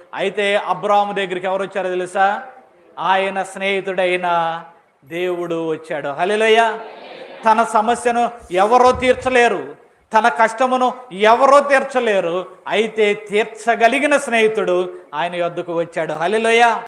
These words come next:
వచ్చి, "అబ్రామా, ఎందుకు భయపడుతున్నావు? అబ్రామా, ఎందుకు దిగులు పడుతున్నావు? అబ్రామా, ఎందుకు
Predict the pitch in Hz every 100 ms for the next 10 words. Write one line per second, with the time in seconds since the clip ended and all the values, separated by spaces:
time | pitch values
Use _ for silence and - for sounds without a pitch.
0 | - - - - - 170 214 214 247 226
1 | - 190 190 240 247 247 254 254 247 247
2 | 240 202 220 226 233 247 247 254 254 262
3 | 247 262 269 254 233 - _ _ _ _
4 | 185 208 254 254 262 254 262 254 190 220
5 | 254 262 254 254 262 262 262 269 254 269
6 | 269 254 - - _ _ 175 220 277 269
7 | 262 262 254 247 185 214 262 277 220 277
8 | 277 262